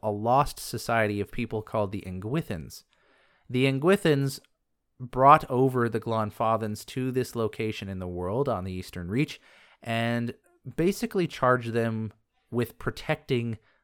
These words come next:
their sites. Uh, so the Engwithans lived in this area. They had little towns and villages and cities and whatnot. I'm kinda glossing over a lot of history and lore there. And basically, what the exchange was between Engwithans and the Glanfathans is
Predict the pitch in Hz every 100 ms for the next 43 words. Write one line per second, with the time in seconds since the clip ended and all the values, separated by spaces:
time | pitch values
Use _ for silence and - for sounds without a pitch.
0 | - 107 104 110 104 - - 90 - -
1 | - - 92 90 - 98 92 - _ 117
2 | 113 107 120 123 110 104 107 123 120 113
3 | 107 - 113 117 120 117 110 95 95 98
4 | 95 - _ _ _ 107 104 101 120 117
5 | 120 110 107 101 107 110 104 104 98 95
6 | 113 107 98 101 101 101 101 107 - 107
7 | 101 - 98 98 101 - 98 92 90 92
8 | 98 92 - 110 - 95 98 110 110 104
9 | 98 - _ _ _ 151 139 170 202 -
10 | 147 123 113 - _ _ _ _ _ _
11 | - 139 156 151 139 127 - - 151 160
12 | 135 117 110 113 131 117 107 120 117 -
13 | 110 104 - 117 107 101 101 127 143 123
14 | 101 107 104